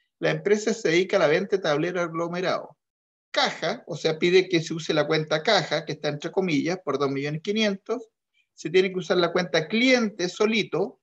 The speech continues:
¿cierto? Por cinco millones. Y, eh, dice que es una deuda del cliente Peri Compañía, root ochenta y cuatro ciento diecinueve ochocientos raya K, factura número uno. Si ustedes necesitan otro antecedente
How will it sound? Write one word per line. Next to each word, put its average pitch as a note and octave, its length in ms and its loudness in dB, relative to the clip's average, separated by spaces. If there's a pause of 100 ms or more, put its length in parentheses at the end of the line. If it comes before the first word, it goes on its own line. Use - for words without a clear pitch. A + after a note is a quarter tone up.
(120)
¿cierto? E3 360 -6
Por C3+ 140 -4
cinco E3 380 -4
millones. G#3+ 500 0 (800)
Y, B3+ 320 0
eh, G3 220 6
dice A3 320 -4
que A3+ 60 -4
es G#3 120 -4
una G3 140 0
deuda G#3+ 260 6
del G#3 140 0
cliente G3 420 -2
Peri G#3+ 280 0
Compañía, G3+ 760 -2
root G3 280 4
ochenta D#3+ 420 -8
y D#3+ 40 -8
cuatro G#3 340 2
ciento F#3 340 -4
diecinueve F#3 720 -2 (240)
ochocientos F3+ 600 -2
raya F3 220 0
K, A#3+ 160 2
factura G3+ 460 0
número F#3 320 -2
uno. - 260 -10 (340)
Si - 120 -10
ustedes B3+ 260 4
necesitan A#3+ 600 -2
otro A#3+ 200 0
antecedente A#3+ 840 -4